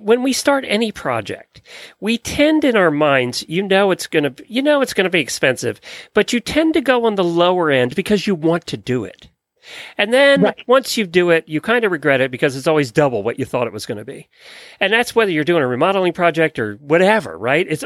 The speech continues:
Speaker 1: always ends up being more than you thought. Yet in your mind, when you start the project, you wanna do it, so you rationalize it down.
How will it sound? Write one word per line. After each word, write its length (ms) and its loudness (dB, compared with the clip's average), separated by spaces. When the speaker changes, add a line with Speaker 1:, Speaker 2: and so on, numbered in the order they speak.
Speaker 1:
always 420 2
ends 240 2
up 140 2
being 260 -2
more 240 2
than 120 -6
you 100 0
thought. 340 0
Yet 200 -2
in 40 -12
your 140 2
mind, 300 -2
when 100 -4
you 80 -4
start 300 0
the 60 -18
project, 420 -2
you 100 4
wanna 280 0
do 200 2
it, 160 0
so 100 -4
you 160 0
rationalize 560 0
it 140 -8
down. 400 -10